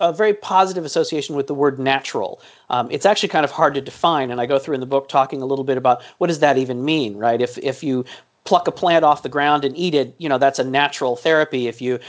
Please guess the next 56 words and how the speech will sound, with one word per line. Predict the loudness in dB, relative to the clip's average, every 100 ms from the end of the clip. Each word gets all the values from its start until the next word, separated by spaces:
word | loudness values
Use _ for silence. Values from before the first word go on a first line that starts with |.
| -12
grind | 0 0 2
it | 2
up | 2 0
and | -2
dry | 2 4
it | 2
and | -4
put | -6
it | -6
in | -6
a | -4
capsule, | -2 -2 -2 -4 -2
is | -6
it | -10
still | 0 0 2
natural? | 0 -2 -4 -6 -6
If | -8
you | -8 -8 -8 -14 -4
mix | -2 0
it | 0
with | 0
a |
bunch | 0 0
of | 2
other | 2 4
medica-, | 0 -4 -4 -4 -4
a | -4
bunch | 0 -2 0
of |
other | 0 0 0
herbs | 0 0 -2 -4
and, | -4 -6 -12 -20 -6
and | -6 -4
apply | -6 0 4 4
it |
according | 2 -2 -2 -4
to |
some | -6 -8
complex | -6 -4 0 0 0 -2 -4
folk | -4 0
medicine | 0 0 -4 -8
system, | -8 -6 -6
is | 0
that | 0 -2
still | -4 -4
natural? | -2 -2 -2 2 2 0 -6 -2
You | 0
know, | 0
where | 2 4 4
do | 2
we | 2
draw | 2 2
the | 0
line, | 0 2 0 -6
right? | -6 -6 -6 -14 -20 _ _
And, | 0 2 2 -2